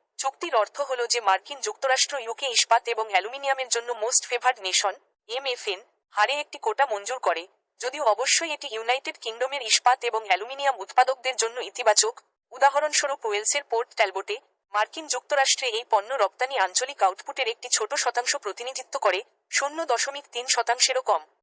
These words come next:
অতএব, সুবিধাটি খুব স্থানীয়করণ হতে পারে। কিভাবে শুল্ক যুক্তরাজ্য অর্থনীতির জন্য দৃষ্টিভঙ্গির গার্হস্থ্য ড্রাইভার সঙ্গে তুলনা করে?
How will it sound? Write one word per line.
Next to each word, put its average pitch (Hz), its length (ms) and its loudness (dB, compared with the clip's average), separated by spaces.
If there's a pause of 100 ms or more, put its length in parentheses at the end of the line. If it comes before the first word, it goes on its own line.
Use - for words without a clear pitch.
(120)
অতএব, 233 340 -2 (220)
সুবিধাটি 285 540 -2
খুব - 160 -8
স্থানীয়করণ 254 640 0
হতে 202 220 -6
পারে। 160 280 0 (1200)
কিভাবে 294 400 0
শুল্ক 254 360 0
যুক্তরাজ্য 277 580 2
অর্থনীতির 262 560 -2
জন্য 269 280 -2
দৃষ্টিভঙ্গির 277 680 -2
গার্হস্থ্য 190 480 2
ড্রাইভার 214 340 2
সঙ্গে 247 320 0
তুলনা 208 320 0
করে? 285 260 2